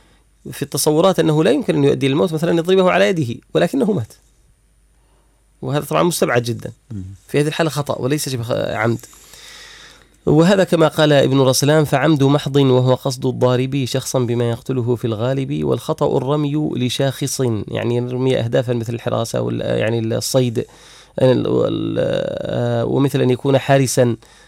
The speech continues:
Speaker 1: آه، وقام يطلق، أن يكون على الحراسة وقام يطلق في الهواء، آه، لأنه شعر بحركة مريبة وهو يطلق في الهواء، هذه الرصاصة ارتدت ورجعت ووصلت إلى،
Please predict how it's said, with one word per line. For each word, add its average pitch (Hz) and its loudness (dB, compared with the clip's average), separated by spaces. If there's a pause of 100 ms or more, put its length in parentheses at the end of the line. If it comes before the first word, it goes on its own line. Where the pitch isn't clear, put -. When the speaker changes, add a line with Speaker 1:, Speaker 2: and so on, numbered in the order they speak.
(160)
Speaker 1:
آه، 123 4
وقام 135 4
يطلق، 135 0
أن 120 0
يكون 131 0
على 117 2
الحراسة 143 2 (420)
وقام 156 2
يطلق 160 0
في 165 2
الهواء، 151 4 (800)
آه، 127 4
لأنه 135 4 (140)
شعر 147 2
بحركة 143 -2
مريبة 139 4 (680)
وهو 185 6
يطلق 185 4
في - 0
الهواء، 165 6
هذه 170 0
الرصاصة 160 0
ارتدت 165 0
ورجعت 156 2 (460)
ووصلت 175 4
إلى، 160 4